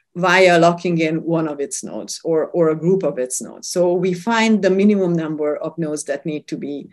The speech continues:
uh, locked in, fixed in a state to drive the stable motif,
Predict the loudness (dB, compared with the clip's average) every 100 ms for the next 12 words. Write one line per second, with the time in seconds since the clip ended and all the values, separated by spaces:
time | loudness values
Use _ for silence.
0 | _ _ -12 -8 -6 0 0 -2 -4 -4
1 | -4 -10 -12 0 0 0 -8 -8 -8 -6
2 | -4 -4 -6 -4 -2 0 -2 -4 -10 -8
3 | -10 -10 -4 -2 -2 -6